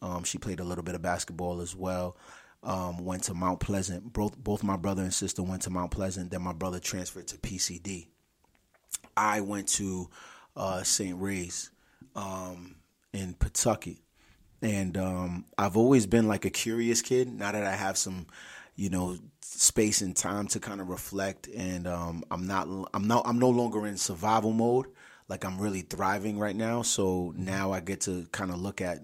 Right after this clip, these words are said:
you know, the younger me and, and just,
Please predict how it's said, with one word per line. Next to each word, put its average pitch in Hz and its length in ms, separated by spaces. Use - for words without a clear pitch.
you 98 100
know, 90 300
the 95 120
younger 104 420
me 98 480
and, 90 320
and 90 180
just, - 360